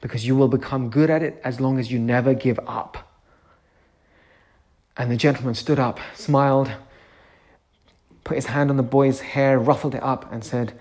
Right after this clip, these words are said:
"Have a nice day, boys," and he walked off. The bigger brother got it. He went back and explained it to the younger brother. And then the, both the brothers decided to get a job. They got a job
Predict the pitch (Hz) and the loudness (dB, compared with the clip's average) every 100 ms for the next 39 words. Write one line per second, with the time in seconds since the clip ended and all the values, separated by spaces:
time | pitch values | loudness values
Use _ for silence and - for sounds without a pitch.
0 | - _ - 120 131 117 - 135 120 131 | -20 _ -6 0 0 0 2 2 4 2
1 | 120 - 113 113 117 117 131 113 107 - | 2 -4 -8 -4 -4 -4 -6 -8 -10 -18
2 | _ _ _ _ _ _ _ _ _ _ | _ _ _ _ _ _ _ _ _ _
3 | _ _ _ _ 120 151 147 117 110 113 | _ _ _ _ -2 0 0 -2 -4 -4
4 | 123 123 110 - _ _ _ _ _ _ | -4 -6 -8 -12 _ _ _ _ _ _
5 | _ _ _ - 139 127 107 107 104 - | _ _ _ -2 0 0 -4 -8 -10 -16
6 | - _ _ _ _ _ _ - 117 110 | -20 _ _ _ _ _ _ -10 -6 -6
7 | - - 151 156 156 135 104 - - _ | -8 0 4 6 4 0 -2 -8 -14 _
8 | - - 135 110 101 117 123 123 113 107 | -8 -2 -2 -2 -4 -2 -2 -2 -4 -4
9 | 95 101 95 - - - _ _ _ _ | -8 -10 -14 -20 -20 -20 _ _ _ _
10 | _ - 123 117 107 107 - _ 143 151 | _ -8 -4 -2 -2 -4 -12 _ 4 4
11 | - - - 98 98 101 - 113 123 110 | 2 -4 -6 -6 -8 -10 -12 -8 -6 -6
12 | 113 - 110 135 113 - - _ _ _ | -6 -8 -4 0 0 -2 -10 _ _ _
13 | - _ 123 110 135 143 139 139 113 107 | -20 _ -8 -4 -2 -2 0 0 2 -2